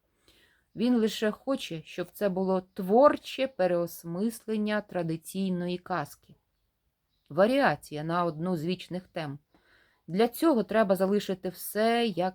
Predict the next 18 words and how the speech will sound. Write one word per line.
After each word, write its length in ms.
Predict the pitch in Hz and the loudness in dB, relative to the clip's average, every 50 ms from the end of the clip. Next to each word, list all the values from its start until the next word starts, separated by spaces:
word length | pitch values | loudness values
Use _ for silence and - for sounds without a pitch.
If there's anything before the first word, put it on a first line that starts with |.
| _ - | _ -16
є. 300 | - 156 160 165 156 151 _ _ _ _ _ _ _ _ _ _ _ _ - | -12 -8 -8 -8 -8 -8 _ _ _ _ _ _ _ _ _ _ _ _ -12
Луїс 560 | - 165 170 175 190 208 220 220 - - - _ _ _ _ _ - | -8 -4 -2 0 0 0 0 -2 -4 -8 -20 _ _ _ _ _ -18
ошукає 560 | - - - - 156 - - 160 165 165 165 | -16 -16 -14 -14 -14 -8 -6 -4 -4 -4 -6
короля. 420 | 165 - 165 160 160 151 151 147 - _ _ _ _ _ _ _ _ _ _ _ _ _ - | -8 -10 -12 -10 -10 -10 -10 -12 -16 _ _ _ _ _ _ _ _ _ _ _ _ _ -10
І 120 | - 240 | -6 -2
дещо 340 | 208 226 220 202 - - 202 | 0 0 0 0 -2 -6 -6
дописати. 600 | 180 185 185 - 180 - - 147 135 - _ _ _ _ _ _ _ _ _ _ _ _ | -6 -6 -6 -6 -12 -14 -14 -16 -16 -16 _ _ _ _ _ _ _ _ _ _ _ _
Про 160 | - - 285 | 0 0 0
те, 300 | 294 _ - 330 370 370 | 0 _ 0 2 2 4
як 200 | 277 214 196 - | 4 2 2 0
король 300 | - 190 180 190 226 254 | 0 0 2 2 2 0
його 260 | 247 247 226 220 208 | 0 0 0 0 0
покликав, 680 | 202 - 190 185 - 165 160 160 156 - - - 190 190 _ _ _ - | -2 -4 -10 -10 -10 -10 -8 -8 -10 -10 -10 -12 -12 -12 _ _ _ -6
але 360 | - 196 208 226 226 226 208 | -4 -2 0 2 2 2 2
не 240 | - 202 214 220 220 | 2 2 2 2 2
зміг 380 | 185 185 208 214 247 277 269 - | 2 2 2 2 2 0 -2 -4
прийняти 560 | - 175 180 180 180 190 190 185 185 - 185 | -6 -6 -4 -4 -2 -4 -4 -6 -8 -10 -12
одразу. 480 | 190 180 185 175 151 147 143 160 190 | -8 -6 -6 -4 -4 -6 -8 -10 -14